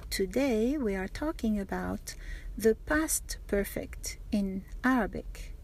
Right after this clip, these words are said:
How to express a past action that occurred before another past action. Well, we use the particle قد,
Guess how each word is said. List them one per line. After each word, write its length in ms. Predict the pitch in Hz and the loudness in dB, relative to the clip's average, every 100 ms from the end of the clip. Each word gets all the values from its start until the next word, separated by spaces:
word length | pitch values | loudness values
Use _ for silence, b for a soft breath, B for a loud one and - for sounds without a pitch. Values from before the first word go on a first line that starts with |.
| B B B B B - - - - | B B B B B -10 -10 -6 4
How 160 | 320 392 | 4 4
to 100 | - | 4
express 840 | 226 - - - 190 190 - - - B B B B - - - | 2 4 -2 0 2 2 0 -4 -4 B B B B -12 -12 0
a 180 | 208 202 - - - - - - - - - - | 2 2 -2 -14 -14 -12 -12 -12 -10 -10 -8 -6
past 400 | - 330 359 - - | -2 2 2 2 -2
action 600 | 202 - - 190 220 - B B 220 | -2 -2 0 0 0 -2 B B 2
that 260 | 247 254 - | 4 4 0
occurred 580 | - - 226 214 202 - 202 | -2 2 4 4 0 -4 -2
before 560 | 240 - - 302 294 | -2 0 2 4 6
another 580 | 220 208 233 226 208 208 - | 4 4 4 4 2 0 -4
past 480 | - 202 202 - - - | -2 0 0 -2 -2 -2
action. 560 | 202 - - - 240 - - - - B B B - | -2 -2 -2 -2 -4 -6 -8 -12 -12 B B B 4
Well, 260 | 277 339 | 6 8
we 140 | 277 247 | 6 4
use 320 | 220 226 247 | 4 2 2
the 140 | 233 | 0
particle 680 | - 196 208 - - 240 262 - - | 0 -2 -2 -2 2 2 2 -4 -2
قد, 420 | - 185 185 214 | 2 2 0 -6